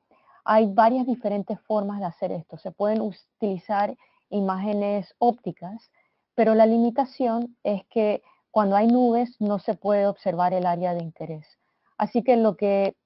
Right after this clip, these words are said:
eh, se ha hecho es utilizar imágenes de radar que no son afectadas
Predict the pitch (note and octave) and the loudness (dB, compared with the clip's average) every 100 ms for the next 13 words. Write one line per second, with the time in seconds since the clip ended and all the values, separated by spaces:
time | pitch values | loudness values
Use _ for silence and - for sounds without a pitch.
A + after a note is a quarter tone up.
0 | - G#3 F3+ - G3+ A3+ C4 B3 A#3 C4+ | -4 -4 -2 0 4 6 6 4 -8 -12
1 | _ _ _ _ G3+ G#3 - G3 F3 G3 | _ _ _ _ -2 0 -2 -6 -4 -4
2 | F3 - G3 A3 G3+ F#3+ G#3 F#3+ F3+ F3 | -4 -4 -2 -2 -4 -4 -6 -2 -2 0
3 | F3 F#3 E3 - _ _ _ _ _ - | 2 2 0 -6 _ _ _ _ _ -4
4 | F#3 F3+ F3+ - G3+ F#3+ G#3 - A3+ G#3+ | 0 2 0 -2 -4 0 0 0 -4 -4
5 | A3 G3 - F#3 F#3+ G3 | -6 -6 -2 -2 -2 -6